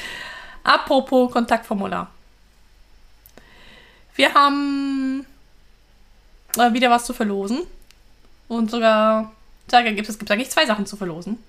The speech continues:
Und zwar, wir verlosen unsere Phoenix-Bücher. Und einmal in der englischen Ausgabe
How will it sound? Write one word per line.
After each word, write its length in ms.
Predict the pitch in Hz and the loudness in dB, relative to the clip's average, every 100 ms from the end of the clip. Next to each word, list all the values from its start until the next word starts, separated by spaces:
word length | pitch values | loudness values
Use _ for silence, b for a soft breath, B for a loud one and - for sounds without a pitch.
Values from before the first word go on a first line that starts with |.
| - B B B B B B - | -20 B B B B B B -6
Und 160 | 254 | -4
zwar, 240 | - 269 254 | 2 2 2
wir 120 | 277 | -2
verlosen 460 | 311 277 277 277 269 | -2 -2 -2 -2 0
unsere 500 | 240 247 247 240 240 | 0 0 0 0 0
Phoenix-Bücher. 760 | 339 254 208 - 226 226 269 - - - - _ _ _ - | 0 -2 -4 -6 -6 -4 -6 -6 -20 -20 -20 _ _ _ -4
Und 480 | 220 226 226 233 - | 2 4 4 2 0
einmal 280 | 226 226 214 | 2 4 4
in 60 | 214 | 2
der 340 | 208 196 - | 2 0 -2
englischen 440 | 202 208 226 - 226 | 0 0 0 -2 -2
Ausgabe 720 | 226 - 262 262 269 294 | -2 0 4 4 2 0